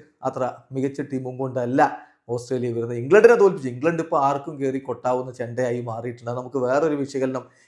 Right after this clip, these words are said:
ഇംഗ്ലണ്ടിന് എന്താണ് സംഭവിക്കുന്നതെന്ന് തന്നെ നടത്തണം. ഇന്നലെ രവിശാസ്ത്രി പറഞ്ഞ വാക്കുകൾ അതിനോട് നമ്മൾ ചേർത്തും വെക്കണം. അത് നമ്മൾ ചേർത്തുകൊണ്ട് വേറൊരു വീഡിയോ നമുക്ക് വിശദമായിട്ട് അനലൈസ് ചെയ്യേണ്ടതാണ്.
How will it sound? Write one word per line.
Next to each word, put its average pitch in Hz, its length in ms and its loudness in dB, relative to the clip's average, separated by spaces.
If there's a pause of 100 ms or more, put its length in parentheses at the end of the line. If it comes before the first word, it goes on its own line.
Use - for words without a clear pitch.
ഇംഗ്ലണ്ടിന് 147 420 2
എന്താണ് 135 300 2
സംഭവിക്കുന്നതെന്ന് 135 960 -2
തന്നെ 139 160 -4
നടത്തണം. 120 420 -6
ഇന്നലെ 143 380 4 (340)
രവിശാസ്ത്രി 143 460 2
പറഞ്ഞ 135 260 0
വാക്കുകൾ 139 520 0
അതിനോട് 131 280 2
നമ്മൾ 131 200 -2
ചേർത്തും 165 480 -2
വെക്കണം. 117 340 -6 (160)
അത് 139 240 -2
നമ്മൾ 135 200 0
ചേർത്തുകൊണ്ട് 135 540 -2
വേറൊരു 135 300 4
വീഡിയോ 131 260 -2
നമുക്ക് 120 200 -10
വിശദമായിട്ട് 131 420 -4
അനലൈസ് 131 340 -4
ചെയ്യേണ്ടതാണ്. 139 500 6